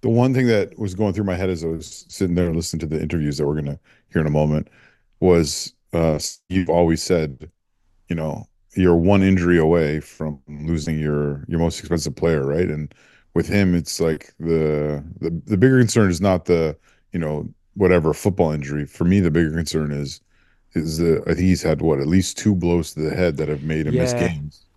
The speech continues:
Speaker 2: Yeah.
Speaker 1: and stuff, right? But, but that's, I mean, that's the res-, uh, I'm not
Speaker 2: Well,
Speaker 1: saying all
Speaker 2: e-, every
Speaker 1: this shit.
Speaker 2: single player, like, M-,
Speaker 1: Yeah,
Speaker 2: Messi could get
Speaker 1: exactly.
Speaker 2: injured in the first game of the season and has a season-ending injury, and then all of a sudden,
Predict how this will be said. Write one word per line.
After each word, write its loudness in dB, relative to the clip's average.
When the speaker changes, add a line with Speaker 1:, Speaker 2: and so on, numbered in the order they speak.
Speaker 2:
Yeah. -10
Speaker 1:
and -16
stuff, -4
right? 4
But, 2
but 4
that's, 4
I 6
mean, 8
that's 2
the 2
res-, -2
uh, 2
I'm -2
not 2
Speaker 2:
Well, 2
Speaker 1:
saying -2
all -4
Speaker 2:
e-, -2
every -2
Speaker 1:
this -6
shit. -4
Speaker 2:
single -2
player, -2
like, -2
M-, -2
Speaker 1:
Yeah, 0
Speaker 2:
Messi -4
could 0
get 0
Speaker 1:
exactly. 2
Speaker 2:
injured -4
in 0
the -2
first -6
game 0
of -4
the -4
season -2
and -4
has -6
a -4
season-ending -2
injury, 0
and 0
then 0
all 2
of -4
a -2
sudden, 0